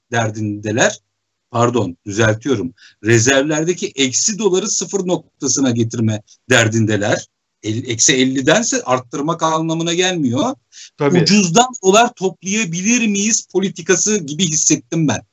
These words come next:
Speaker 2: Ya tabii biraz vatandaşı panikletme havası var. İşte bak biz doları bu seviyelerde tutacağız, hatta daha da düşüreceğiz. Bu seviyeleri kaçırmayın havası var ama şöyle de bir şey var Çetin.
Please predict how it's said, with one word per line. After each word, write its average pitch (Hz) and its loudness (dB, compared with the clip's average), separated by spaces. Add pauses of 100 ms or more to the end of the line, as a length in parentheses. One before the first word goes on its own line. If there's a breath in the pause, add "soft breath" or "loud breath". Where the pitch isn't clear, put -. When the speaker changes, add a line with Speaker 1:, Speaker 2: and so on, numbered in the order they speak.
(1000)
Speaker 2:
Ya 127 -8
tabii 202 2
biraz 185 4
vatandaşı 208 0
panikletme 185 0
havası 110 2
var. 160 0 (460)
İşte 113 -2
bak 117 0
biz 113 -6
doları 120 4
bu 120 -10
seviyelerde 113 0
tutacağız, 120 0
hatta 110 0
daha 120 4
da 117 2
düşüreceğiz. 143 0 (460)
Bu 160 -4
seviyeleri 143 6
kaçırmayın 143 0
havası 127 0
var 233 2
ama 254 4
şöyle 156 6
de 254 -4
bir 190 -8
şey 101 -2
var 95 -6
Çetin. 170 -4